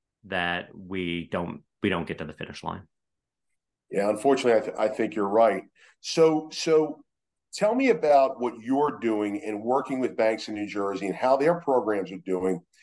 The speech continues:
Speaker 2: And would you advise them to wait until this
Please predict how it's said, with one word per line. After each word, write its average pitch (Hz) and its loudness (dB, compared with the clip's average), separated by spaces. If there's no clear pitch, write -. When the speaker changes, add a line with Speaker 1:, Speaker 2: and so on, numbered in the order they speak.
Speaker 2:
And 131 0
would 139 2
you 147 2
advise 147 4
them 147 2
to 127 2
wait 185 0
until 156 0
this 147 -2